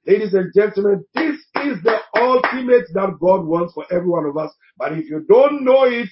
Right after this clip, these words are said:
you'll just settle for the status quo. We have been looking on Saturdays at the questions, fifty strategic questions that achievers ask themselves. For instance, when you read this scripture, "Why should I lend to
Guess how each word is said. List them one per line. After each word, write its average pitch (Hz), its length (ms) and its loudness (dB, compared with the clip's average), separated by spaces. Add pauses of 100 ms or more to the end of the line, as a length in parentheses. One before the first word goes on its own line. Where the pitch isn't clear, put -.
(240)
you'll 180 220 2
just 202 300 0
settle 214 540 0
for 185 180 -2
the 170 240 -2
status 202 500 -4
quo. 190 280 2 (180)
We 165 60 -8
have 165 120 -6
been 165 180 -4
looking 196 260 0
on 175 180 -4
Saturdays 190 680 -2 (320)
at 180 240 -4
the 185 220 2
questions, 214 640 -2
fifty 247 380 -10
strategic 202 640 -10
questions 185 580 -2 (280)
that 180 260 0
achievers 190 540 0 (100)
ask 170 200 -4
themselves. 170 500 0 (260)
For 226 220 4
instance, 233 460 2
when 208 180 2
you 190 80 2
read 190 200 0
this 190 160 2
scripture, 170 420 -4 (160)
"Why 196 320 0
should 180 140 -6
I 190 100 0
lend 185 440 2
to 160 100 -8